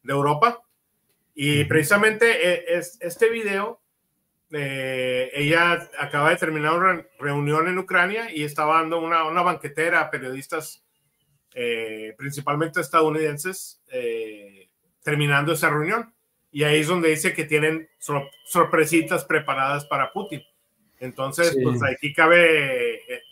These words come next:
Speaker 1: cabe, ¿no? El pensar mal y decir, bueno, a lo mejor esto, esto que último,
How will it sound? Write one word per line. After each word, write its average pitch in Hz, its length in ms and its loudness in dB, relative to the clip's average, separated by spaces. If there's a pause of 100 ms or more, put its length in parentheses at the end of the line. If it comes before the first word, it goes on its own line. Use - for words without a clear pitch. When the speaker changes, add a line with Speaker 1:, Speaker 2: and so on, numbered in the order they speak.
(520)
Speaker 1:
cabe, 170 360 6
¿no? 175 160 2
El 180 140 2
pensar 156 340 0
mal 160 280 2
y 165 40 -2
decir, 147 280 -4
bueno, 151 340 -2
a 131 60 -2
lo 127 100 -6
mejor 151 240 -4
esto, 160 540 -4
esto 160 280 -6
que 196 120 -8 (220)
último, 175 640 -4